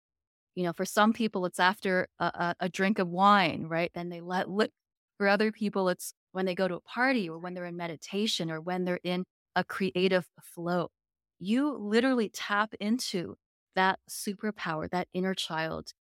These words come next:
during these moments of flow. And when you can uncover the bits and pieces of who you <laughs> actually are,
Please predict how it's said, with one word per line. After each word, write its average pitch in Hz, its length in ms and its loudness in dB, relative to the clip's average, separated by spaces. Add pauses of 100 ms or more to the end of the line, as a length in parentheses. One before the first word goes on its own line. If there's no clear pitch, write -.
(160)
during 190 480 2
these 190 200 -2
moments 175 580 -2
of - 140 -6
flow. 160 540 -4 (680)
And 175 280 2
when 196 220 2
you 262 160 2
can 370 200 2
uncover 175 640 0 (420)
the 185 80 -6 (100)
bits 214 280 0
and 220 140 2
pieces 175 640 -4 (320)
of 175 220 2 (220)
who 214 340 0
you 196 340 -2
<laughs> - 20 -2
actually 196 520 -2
are, 202 400 -4